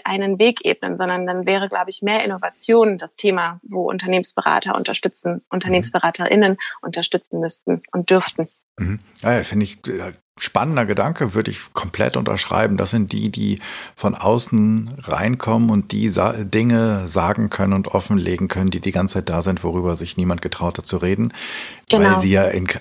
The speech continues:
Speaker 2: in, in einem ganz anderen, beziehungsweise in keinem direkten Abhängigkeitsverhältnis sind.
Speaker 1: Genau.
Speaker 2: Ähm, und deswegen halt auch viel weniger Konsequenzen befürchten müssen. Ja.
Speaker 1: Ja.
Speaker 2: Ja.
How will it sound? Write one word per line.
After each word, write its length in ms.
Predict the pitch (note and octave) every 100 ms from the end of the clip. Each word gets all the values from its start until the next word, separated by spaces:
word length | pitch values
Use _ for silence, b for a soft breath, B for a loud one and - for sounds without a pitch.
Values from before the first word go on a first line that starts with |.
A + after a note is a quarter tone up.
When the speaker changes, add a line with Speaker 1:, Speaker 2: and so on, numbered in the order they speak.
| -
Speaker 2:
in, 160 | F2+ F#2 D#2 F#2+ -
in 140 | F#2+ F2+
einem 260 | E2+ F2+
ganz 240 | - F#2 -
anderen, 500 | E2+ F2+ F2 F#2 F#2
beziehungsweise 440 | F#2 G#2+ F#2 F2+
in 140 | F#2
keinem 380 | - - G2 F#2+
direkten 380 | F2 F2+ E2 -
Abhängigkeitsverhältnis 1120 | - - E2+ D#2+ - D2 - C#2+ C#2 - -
sind. 300 | - - - - B B B B
Speaker 1:
Genau. 240 | - B3 G3
Speaker 2:
Ähm, 60 |
und 100 | F#3+
deswegen 280 | F2 - F2
halt 120 | E2+
auch 60 | -
viel 280 | - F#2 D#2+
weniger 380 | E2+ E2+ E2 D2
Konsequenzen 880 | - E2 - - D#2 - C#2 A#1 -
befürchten 500 | D2 - - - -
müssen. 240 | - - -
Ja. 220 | G2 C3
Speaker 1:
Ja. 280 | A#2 G3 F#3+ _ _ -
Speaker 2:
Ja. 360 | G2+ G#2+ -